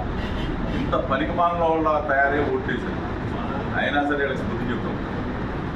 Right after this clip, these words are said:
జూన్ నాలుగున తప్పనిసరిగా దేవుడు ఆశీర్వాదం మనకుంది, ప్రజల దేవుళ్ళనే. వీళ్ళకి ఏ విధంగా చెప్పాలో,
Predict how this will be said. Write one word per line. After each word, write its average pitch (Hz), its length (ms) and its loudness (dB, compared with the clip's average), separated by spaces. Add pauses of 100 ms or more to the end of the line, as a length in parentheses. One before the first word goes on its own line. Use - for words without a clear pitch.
(380)
జూన్ 135 280 0
నాలుగున 139 320 4 (1120)
తప్పనిసరిగా 143 500 2 (140)
దేవుడు 139 320 2
ఆశీర్వాదం 131 420 2
మనకుంది, 120 400 0
ప్రజల 127 200 2 (120)
దేవుళ్ళనే. 120 380 0 (680)
వీళ్ళకి 123 320 0
ఏ - 100 4
విధంగా 147 320 2
చెప్పాలో, 143 340 2